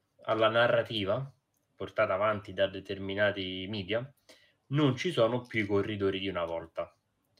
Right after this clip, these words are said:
Semplicemente sono cambiate le condizioni, sono cambiate le possibilità che hanno i corridori di far sentire la propria voce, e di conseguenza questo comporta che ci siano delle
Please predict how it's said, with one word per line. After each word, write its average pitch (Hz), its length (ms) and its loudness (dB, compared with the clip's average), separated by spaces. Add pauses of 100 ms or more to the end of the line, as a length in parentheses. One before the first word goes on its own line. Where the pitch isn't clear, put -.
(920)
Semplicemente 110 1160 -2
sono 123 320 2
cambiate 104 420 2
le 98 140 -2
condizioni, 101 880 -6
sono 123 320 2
cambiate 104 460 4
le 107 80 -2
possibilità 101 880 -2
che - 180 -2
hanno 98 220 2
i 92 60 -8
corridori 98 500 0
di 92 120 -6
far 101 220 2
sentire 101 400 -4
la 90 120 2
propria 101 300 2
voce, 90 540 -2 (460)
e 156 320 6
di 131 220 2
conseguenza 127 1160 4 (140)
questo - 380 0
comporta 117 520 -2
che 117 140 -2
ci - 140 -8
siano 104 220 2
delle 98 480 0